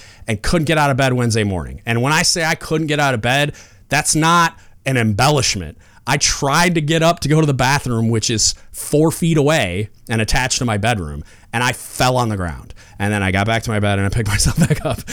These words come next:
and I tried to walk again, and I could not walk to the bathroom. And so I finally, like, f-, using walls and tables and shit to prop me up, got to the bathroom to use it,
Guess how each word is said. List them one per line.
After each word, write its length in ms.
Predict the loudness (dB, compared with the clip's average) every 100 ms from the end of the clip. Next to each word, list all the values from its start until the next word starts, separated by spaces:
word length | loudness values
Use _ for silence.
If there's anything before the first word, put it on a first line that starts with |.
| -2
and 100 | 0
I 60 | 2
tried 340 | 2 4 4
to 100 | 2
walk 280 | 2 2 2
again, 360 | 2 2 2 0 -8 -8
and 120 | 0
I 120 | 0 0
could 460 | -4 -2 2 2
not 280 | 4 2 2
walk 320 | 2 2 0
to 100 | 0
the 80 | 0
bathroom. 500 | 0 0 -2 -6 -12 -18 -20 -20 -10
And 120 | -4 -2
so 140 | 0
I 80 | 0
finally, 800 | -2 -4 0 2 2 2 0 0
like, 300 | 0 -2 -4
f-, 480 | -8 -10 -10 -12 -20 -16 -4
using 520 | 0 4 4 4 2 4
walls 520 | 4 6 4 4 0
and 220 | -2 -2
tables 560 | 0 0 0 0 0 0
and 160 | 0
shit 400 | 2 0 0 -4
to 140 | -6 -4
prop 320 | -2 -2 -2
me 120 | -2
up, 280 | -2 -2 -6 -20 -20 -20 -14 -2
got 220 | 0 0
to 60 |
the 80 | -2
bathroom 380 | 0 0 0 -2
to 80 | 0
use 300 | 2 2 2
it, 220 | -2 -4